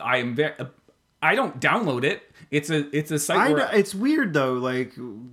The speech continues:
Speaker 1: I don't even really look more than, like, once every six months
Speaker 2: Like, we,
Speaker 1: or
Speaker 2: we,
Speaker 1: something
Speaker 2: we,
Speaker 1: like
Speaker 2: we,
Speaker 1: that.
Speaker 2: like, we found your dad's porn. I found
Speaker 1: Mm-hmm.
Speaker 2: my dad's porn. Like,
Speaker 1: Yeah,
Speaker 2: th-,
Speaker 1: right.
Speaker 2: th-, it's, it, there's a way to figure out, like,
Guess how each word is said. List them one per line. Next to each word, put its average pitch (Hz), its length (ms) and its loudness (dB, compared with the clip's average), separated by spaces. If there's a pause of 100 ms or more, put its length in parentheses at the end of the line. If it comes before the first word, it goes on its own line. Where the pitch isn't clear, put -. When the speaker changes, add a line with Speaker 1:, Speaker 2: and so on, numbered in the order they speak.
(140)
Speaker 1:
I 180 180 0
don't 208 280 -2
even 202 380 2
really 185 280 0
look 208 300 0
more 160 260 -2
than, 156 180 0
like, 143 200 -2
once 151 260 0
every 143 220 -2
six - 380 -6
months 147 260 2
Speaker 2:
Like, 156 40 -4
we, 262 180 4
Speaker 1:
or 240 40 2
Speaker 2:
we, 247 160 2
Speaker 1:
something 208 220 -2
Speaker 2:
we, 226 60 0
Speaker 1:
like 214 140 -2
Speaker 2:
we, 214 120 2
Speaker 1:
that. 233 220 -4 (180)
Speaker 2:
like, 151 240 0
we 151 180 0
found 170 460 0
your 156 140 -2
dad's 156 340 0
porn. 156 420 0
I 135 140 0
found 147 220 0
Speaker 1:
Mm-hmm. 143 100 -2
Speaker 2:
my 139 160 -2
dad's 135 320 -4
porn. 135 500 -2
Like, 117 400 -8 (300)
Speaker 1:
Yeah, - 140 -2
Speaker 2:
th-, - 220 -8
Speaker 1:
right. 165 300 4
Speaker 2:
th-, 165 140 0
it's, 165 120 -6
it, 202 140 0
there's 214 220 4
a 208 80 6
way 190 400 4
to 165 100 0
figure 160 340 -2
out, 147 280 0
like, 127 380 -6